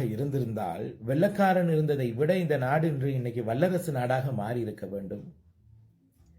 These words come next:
வெள்ளைக்காரனிடம் கை ஏந்தாமல் இருந்திருக்க வேண்டும். அப்பதான் இந்த நாடு சுதந்திரம்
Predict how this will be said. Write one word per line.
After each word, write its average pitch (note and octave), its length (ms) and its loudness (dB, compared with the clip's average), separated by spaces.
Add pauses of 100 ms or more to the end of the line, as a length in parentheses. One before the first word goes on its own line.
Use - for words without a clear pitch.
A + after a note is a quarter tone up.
(500)
வெள்ளைக்காரனிடம் G3 840 4
கை G3+ 160 0 (140)
ஏந்தாமல் G#3 520 2
இருந்திருக்க D3+ 440 0
வேண்டும். F#2+ 420 -8 (1800)
அப்பதான் C3 420 0
இந்த D#3+ 200 4
நாடு B2+ 300 2
சுதந்திரம் A#2+ 600 -2